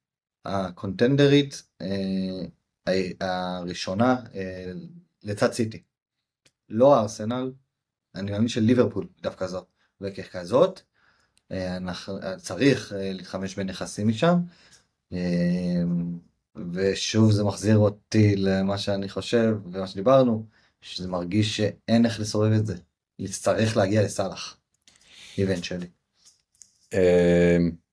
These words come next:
Speaker 2: סאלח, זה, זה פשוט מדהים. שתים עשרה וחצי ואתה מבין שאתה חייב אותו, זה, זה לא יאמן.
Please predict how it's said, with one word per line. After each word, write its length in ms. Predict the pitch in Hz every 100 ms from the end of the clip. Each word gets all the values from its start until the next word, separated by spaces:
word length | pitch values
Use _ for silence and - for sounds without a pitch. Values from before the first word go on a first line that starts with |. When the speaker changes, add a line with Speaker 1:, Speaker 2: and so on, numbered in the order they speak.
| _ _ _ _ -
Speaker 2:
סאלח, 480 | - 101 90 - 95
זה, 220 | 95 85
זה 80 | 101
פשוט 240 | - 143
מדהים. 380 | 131 123 95 - -
שתים 240 | 90 - 139
עשרה 220 | 139 113
וחצי 340 | 110 139 156
ואתה 220 | 139 113 101
מבין 220 | 98 123
שאתה 160 | -
חייב 280 | 113 98 98
אותו, 280 | 95 - 76
זה, 280 | 82 82 82
זה 120 | 95
לא 160 | 110 110
יאמן. 280 | 95 80